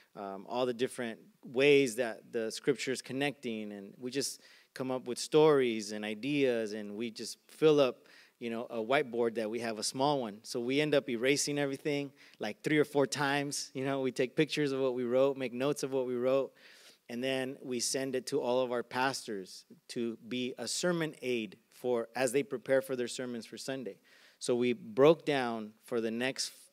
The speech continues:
three, four weeks, 'cause this is a five, uh, Sunday month, okay? Five Sunday month. So for the next four weeks, uh, your pastors are gonna be speaking out of the book of Second Chronicles, uh,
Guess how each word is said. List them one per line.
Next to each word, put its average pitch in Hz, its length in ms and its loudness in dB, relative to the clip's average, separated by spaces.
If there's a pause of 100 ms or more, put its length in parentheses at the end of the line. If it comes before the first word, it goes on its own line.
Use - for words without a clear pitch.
(540)
three, 147 300 2 (160)
four 180 180 8
weeks, 131 500 0
'cause 117 160 -6
this 117 200 -4
is 123 100 -4
a 117 80 0
five, 127 580 0 (460)
uh, 113 160 -4
Sunday 131 600 0
month, 120 500 -6 (280)
okay? 127 360 -2
Five 117 240 -2
Sunday 127 260 -6
month. 123 220 -6
So 120 120 -8
for 120 160 -6
the 117 120 0
next 139 320 -2
four 156 260 2
weeks, 165 540 2 (520)
uh, 104 280 -4 (580)
your 123 180 -2
pastors 151 560 0
are 131 100 4
gonna 127 240 -2
be 123 440 -2
speaking 139 640 -4
out 120 240 0
of 117 180 -2
the 113 60 -8
book 113 280 -4
of 110 100 -10 (120)
Second 131 420 -2
Chronicles, 117 720 -4 (400)
uh, 104 260 -6